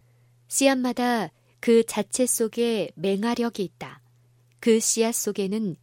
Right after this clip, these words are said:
그 식물의 생명력이 들어있다. 이와 같이 하나님의 말씀 속에도 생명력이 있다.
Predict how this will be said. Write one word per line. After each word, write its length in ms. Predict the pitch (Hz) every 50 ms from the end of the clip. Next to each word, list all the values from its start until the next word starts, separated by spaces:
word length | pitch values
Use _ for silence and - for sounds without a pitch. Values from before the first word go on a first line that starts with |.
| _ _ _ _ _
그 220 | - - 233 226 226
식물의 640 | - - - 277 262 247 247 247 247 247 240 226 214
생명력이 800 | - - - 294 277 277 285 277 277 247 220 190 - 175 151
들어있다. 600 | - - - 202 196 196 190 - - - - - - _ _ _ _ _ _ _ _ _ _ _ _ -
이와 200 | 196 196 196 196
같이 540 | 208 202 - - - - 214 208 190 165 - _ _ _ _ _
하나님의 540 | - - - 269 262 254 254 247 247 247 240
말씀 480 | 202 170 160 170 185 - - 233 226 233
속에도 600 | - - 202 - 180 170 - 170 170 165 160 - - _ _ _
생명력이 720 | - - - 269 277 262 262 269 254 254 240 233 226 -
있다. 380 | 196 165 - - 143 127 135 151